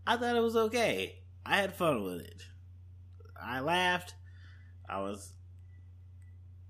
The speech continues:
I was entertained with the, uh, action scenes. I thought it was okay. But then he had, uh, Pursuit of Happiness, which didn't make a lot of money, but I think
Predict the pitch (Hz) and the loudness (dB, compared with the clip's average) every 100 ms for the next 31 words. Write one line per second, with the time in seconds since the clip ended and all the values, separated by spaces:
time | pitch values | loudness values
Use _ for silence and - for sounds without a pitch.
0 | - - - 117 123 143 147 147 160 160 | -18 -18 -10 -4 2 4 2 2 2 4
1 | 156 139 131 123 120 120 - - - - | 2 2 0 2 2 0 -4 -16 -16 -18
2 | - - 95 98 87 78 58 50 - - | -18 -10 -6 -6 -6 -8 -10 -12 -14 -16
3 | - - - - - 156 170 170 151 165 | -16 -18 -18 -14 0 0 0 -2 0 0
4 | 165 160 156 - - 247 269 262 262 233 | 0 -2 -4 -10 -2 2 2 2 0 0
5 | 165 - - - - - - - 117 117 | -2 -4 -14 -18 -18 -18 -18 -10 -6 -2
6 | 131 131 131 135 131 131 120 - 117 110 | 0 0 0 0 2 0 -2 -4 -6 -6
7 | - - - 156 - 131 139 123 117 117 | -8 -8 -2 0 0 0 0 -2 -2 -4
8 | - - - - 110 113 160 156 151 117 | -8 -14 -18 -12 -8 -2 0 2 0 0
9 | 107 160 160 165 165 120 104 135 131 | 0 0 0 -2 -2 -4 -4 -4 -4